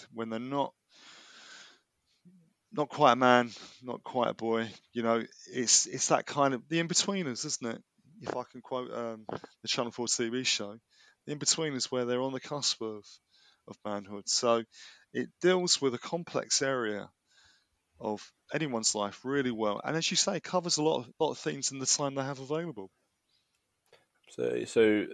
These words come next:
Speaker 2: that was a short film called The Lost Weekend. Uh, we were again given a password protected screener, but you can find out more about the inf-, uh, about the film on Instagram at The Lost Weekend Film, all one word, uh, or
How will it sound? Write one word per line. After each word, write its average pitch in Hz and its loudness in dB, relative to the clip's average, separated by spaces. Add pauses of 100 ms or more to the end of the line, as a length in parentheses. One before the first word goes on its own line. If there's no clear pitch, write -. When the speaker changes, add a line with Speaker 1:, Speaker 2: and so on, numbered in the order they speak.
Speaker 2:
that 117 12
was - 2
a 120 -2
short - 6
film 101 4
called 98 0
The 95 4
Lost 98 4
Weekend. 90 2 (420)
Uh, 92 12
we 113 10
were 107 10
again 107 12
given 98 0
a 92 2
password 95 4
protected - -4 (140)
screener, 110 10
but - 8
you 101 -2
can 143 4
find 120 4
out 98 6
more 107 8
about 90 8
the 98 4
inf-, - -8
uh, 95 8
about - 8
the - -2
film 95 8 (440)
on 98 2
Instagram 101 10 (100)
at - 8
The 113 8
Lost 107 8
Weekend 101 0
Film, 101 12
all 101 4
one 92 2
word, 95 0 (220)
uh, 95 12
or 120 12